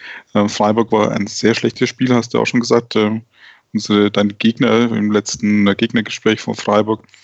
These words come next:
hat er auch gesagt, dass es, ähm, ja, sie haben, erfahren sich ja selbst verwundert, dass sie das noch eins null gewonnen haben, ähm, weil Freiburg schon in der Phase der Saison auch extrem schlecht gespielt hat. Und Nürnberg konnte das in dem Spiel noch unterbieten. Ähm, aber es waren natürlich auch ein paar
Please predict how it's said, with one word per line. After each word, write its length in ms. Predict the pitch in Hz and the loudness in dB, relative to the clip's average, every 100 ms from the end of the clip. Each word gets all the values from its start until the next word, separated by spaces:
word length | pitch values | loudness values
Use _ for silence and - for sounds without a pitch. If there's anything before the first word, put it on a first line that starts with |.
| - - - | -20 -20 -8
hat 100 | - | -4
er 60 | 110 | 0
auch 160 | 113 - | 0 2
gesagt, 340 | 113 113 113 | 2 2 -2
dass 80 | 107 | -8
es, 340 | 110 - - 113 | -6 -8 -6 -4
ähm, 260 | 107 101 - - | -2 -4 -6 -4
ja, 240 | 104 104 101 - - | -2 -2 -4 -12 -8
sie 200 | - 113 | -4 -2
haben, 180 | 110 107 | 2 2
erfahren 300 | 107 110 110 | 2 0 2
sich 100 | 113 | 2
ja 60 | |
selbst 400 | 101 110 113 - | 2 0 -2 -10
verwundert, 640 | - - 120 110 117 120 117 | -16 -4 -2 0 2 2 0
dass 100 | 117 | 0
sie 80 | |
das 140 | 110 107 | -2 -2
noch 120 | 117 | -2
eins 200 | 113 113 | -2 2
null 160 | 113 107 | 4 4
gewonnen 340 | 104 113 120 | 4 4 4
haben, 140 | 117 - - - - - - | 2 -2 -14 -20 -18 -20 -6
ähm, 220 | 117 104 | -2 0
weil 140 | 104 101 | 2 0
Freiburg 420 | - 104 107 101 | 2 2 2 0
schon 140 | 110 | 0
in 100 | 104 | 2
der 200 | 101 104 | 2 0
Phase 380 | 104 101 101 107 | 0 0 0 0
der 140 | 104 104 | -2 -4
Saison 300 | 107 107 110 | -4 -2 -2
auch 180 | 101 | -4
extrem 400 | 110 - - 127 | -4 -4 2 2
schlecht 240 | 120 113 - | 2 -2 -2
gespielt 340 | - - 117 | -10 -4 0
hat. 120 | 113 - _ - - - - - | 0 -2 _ -20 -20 -20 -18 -8
Und 160 | 104 | -2
Nürnberg 380 | 110 110 110 110 | 2 4 6 4
konnte 240 | - 107 | 0 0
das 180 | 104 104 | 2 2
in 160 | 107 104 | 0 0
dem 120 | 104 | 0
Spiel 260 | 107 - 110 | -2 0 2
noch 120 | 104 | 2
unterbieten. 460 | 104 101 98 107 104 - _ - - - - | 2 0 0 -4 -4 -10 _ -14 -14 -18 -4
Ähm, 180 | 104 101 - - | 0 0 -2 -4
aber 220 | 110 110 | 0 2
es 120 | 131 127 | 2 2
waren 120 | 123 | 2
natürlich 240 | 147 147 | 2 2
auch 40 | 147 | 0
ein 80 | |
paar 160 | 139 135 | -2 -6